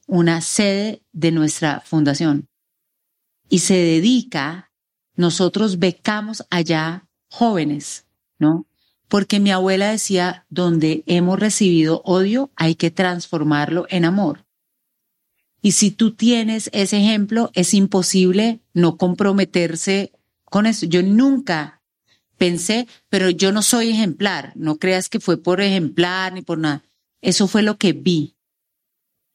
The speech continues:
Y lo que entendí, que nadie abandonó el barco,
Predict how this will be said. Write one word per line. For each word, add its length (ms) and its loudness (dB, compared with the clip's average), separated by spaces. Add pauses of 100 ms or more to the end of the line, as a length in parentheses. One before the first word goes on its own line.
Y 120 4
lo 160 2
que 80 0
entendí, 680 0 (480)
que 480 -2 (640)
nadie 760 -2 (220)
abandonó 640 0
el 140 2
barco, 600 -6